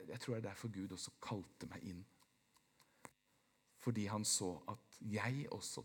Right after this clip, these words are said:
trengte å komme nærme han. Når jeg kom hjem, så ble jeg intervjuet av en, eh, journalist som spurte meg, eh, «Kom du nærmere Gud?» Og så var det rett før jeg svarte,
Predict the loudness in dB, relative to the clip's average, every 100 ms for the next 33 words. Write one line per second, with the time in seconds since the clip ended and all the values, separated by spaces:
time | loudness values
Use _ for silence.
0 | -2 -2 -4 -10 -14 -14 _ _ _ _
1 | -20 _ _ -10 -2 0 0 0 -2 0
2 | -2 -4 -14 6 8 10 10 8 8 8
3 | 6 6 6 6 6 4 6 6 6 4
4 | 2 2 2 4 4 2 0 2 2 4
5 | 0 -2 -18 -20 -20 -20 -4 0 0 2
6 | 8 10 10 10 8 8 6 6 6 4
7 | 0 -8 -18 -20 -20 _ _ _ _ -20
8 | -20 -20 -20 -20 -20 -2 2 6 8 8
9 | 6 2 4 6 6 4 2 4 2